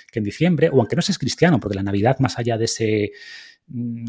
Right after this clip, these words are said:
de ese significado, digamos, religioso, es un momento donde quizás ves a la familia, ¿no? O el típico caso de la persona mayor enferma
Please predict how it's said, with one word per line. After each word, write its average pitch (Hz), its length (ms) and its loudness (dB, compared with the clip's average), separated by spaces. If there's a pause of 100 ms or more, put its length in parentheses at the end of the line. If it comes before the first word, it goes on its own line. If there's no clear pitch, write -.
(120)
de 117 80 -4
ese 135 100 2
significado, 117 920 4
digamos, 110 680 0
religioso, 123 680 0
es - 160 -4
un 120 60 0
momento 123 420 0
donde 107 200 -2
quizás - 240 -4
ves - 160 -4
a 113 40 -4
la 101 80 -6
familia, 120 500 2
¿no? 139 260 0 (380)
O - 80 -6
el 101 80 -8
típico 117 360 -2
caso 117 340 -2
de 113 80 0
la 110 120 0
persona 113 360 -4
mayor 113 300 2
enferma 117 520 -2